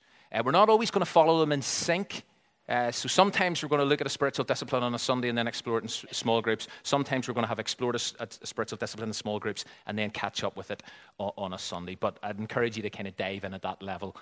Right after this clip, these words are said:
as well if, if you want to. Okay, so with all that said, what actually are the spiritual disciplines? Okay, so let's get a bit of interaction going. Uh, who can shout out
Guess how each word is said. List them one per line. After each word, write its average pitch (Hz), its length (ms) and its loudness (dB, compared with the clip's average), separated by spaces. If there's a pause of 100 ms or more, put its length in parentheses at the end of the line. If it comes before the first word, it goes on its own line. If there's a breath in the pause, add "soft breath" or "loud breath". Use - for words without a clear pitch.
(220 loud breath)
as 95 160 -10
well 92 380 -6
if, - 240 -18
if - 160 -20
you 95 80 -14
want 90 180 -10
to. - 160 -14
Okay, 165 300 4
so 135 260 6 (220)
with 131 160 0
all 170 340 10 (300 loud breath)
that 131 240 8
said, 120 420 0
what 147 220 8
actually 147 380 4
are 110 180 4
the 113 80 -2
spiritual 107 640 -2 (100)
disciplines? - 680 -6 (280)
Okay, 143 320 0
so 123 360 0 (180 loud breath)
let's - 140 2
get 127 140 0
a - 20 4
bit 123 120 0
of 117 80 2
interaction 127 580 0
going. 185 340 4 (300 loud breath)
Uh, 135 280 6 (180 loud breath)
who 226 200 4
can 180 440 2
shout 170 320 4
out 147 180 4